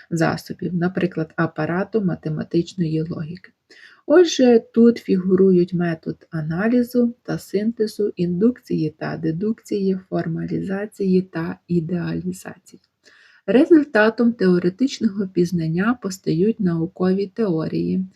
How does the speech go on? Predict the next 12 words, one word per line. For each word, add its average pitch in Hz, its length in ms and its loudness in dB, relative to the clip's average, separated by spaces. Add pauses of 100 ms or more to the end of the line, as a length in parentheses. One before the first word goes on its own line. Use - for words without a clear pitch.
(280)
системи 240 580 0
раціонально-логічних 190 1400 -2
тверджень, 170 600 -6 (160)
понять, 165 640 -4
принципів, 175 720 -4
законів, 165 540 -8 (380)
що 180 280 2
віднесені 196 720 0
до 165 160 -2
певної 180 600 -2
сфери 165 460 -6
реальності. 160 720 -8